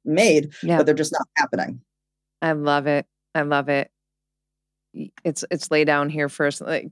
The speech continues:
Speaker 2: or let me say that again. Scott, we're gonna edit that. Um, I love it. I wanted it to live in this conversation as, you know, just kind of like an affirmation, a statement, a de-,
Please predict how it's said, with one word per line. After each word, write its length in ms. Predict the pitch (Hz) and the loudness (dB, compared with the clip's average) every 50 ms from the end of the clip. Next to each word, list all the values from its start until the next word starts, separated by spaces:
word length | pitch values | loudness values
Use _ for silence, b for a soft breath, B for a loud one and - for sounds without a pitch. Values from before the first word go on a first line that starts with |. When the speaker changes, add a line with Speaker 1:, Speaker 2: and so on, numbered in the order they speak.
| _ - | _ -6
Speaker 2:
or 220 | 165 147 135 - _ - | -4 -4 -4 -4 _ -6
let 120 | 165 156 | -4 -2
me 100 | 147 151 | -2 -2
say 140 | 147 - 147 | -2 0 0
that 80 | 139 139 | 0 2
again. 320 | 147 135 143 143 143 135 - _ _ _ _ _ _ _ _ - | 0 0 0 -2 -2 -4 -10 _ _ _ _ _ _ _ _ -12
Scott, 300 | - - - 160 139 101 | -6 -2 2 2 2 4
we're 100 | 117 151 | 2 2
gonna 140 | 147 131 - | 0 0 0
edit 160 | 139 143 147 | 0 0 2
that. 200 | 147 139 - - _ _ _ _ _ _ - | 2 0 -2 -4 _ _ _ _ _ _ 2
Um, 400 | 175 165 160 151 147 143 139 139 - _ _ _ _ _ _ _ _ _ - | 2 4 4 4 2 0 -2 -6 -8 _ _ _ _ _ _ _ _ _ 2
I 120 | 175 175 | 2 4
love 300 | 170 170 175 175 175 175 196 | 6 6 6 6 6 6 6
it. 180 | 196 196 - | 4 4 4
I 100 | - 170 | 4 2
wanted 380 | 165 165 165 170 175 185 180 185 | 4 4 4 4 4 4 2 2
it 100 | 160 - | 0 0
to 120 | - 175 160 | -2 -2 0
live 320 | 156 151 147 151 147 156 | 2 2 4 4 2 2
in 140 | 156 151 147 | 0 0 2
this 300 | 147 143 143 143 - - | 2 0 0 0 -4 -6
conversation 880 | - - 143 143 139 139 - - 131 127 131 - - 165 165 165 160 - | -2 -2 0 0 0 0 0 0 0 0 0 0 -2 0 0 0 0 0
as, 320 | - 151 139 139 135 - - _ _ _ | 0 2 2 0 -2 -6 -10 _ _ _
you 140 | - 160 151 | -4 -2 0
know, 140 | 135 131 135 | 0 0 0
just 240 | 135 - 139 - - | -2 -6 -8 -6 -2
kind 180 | - 156 147 | 0 0 2
of 60 | 139 | 2
like 140 | 143 143 - | 0 -2 -2
an 120 | 139 139 - - | -2 -4 -4 -2
affirmation, 640 | - 139 139 - - 143 143 135 131 135 - 143 135 | -2 -4 -2 -2 -4 -4 -2 -2 -2 -4 -4 -6 -4
a 80 | - - | -4 -6
statement, 560 | - - - - 143 135 - 143 143 - - | -6 -4 -2 0 0 0 0 -2 -2 -2 0
a 60 | 170 | 0
de-, 140 | 160 165 160 | 2 0 0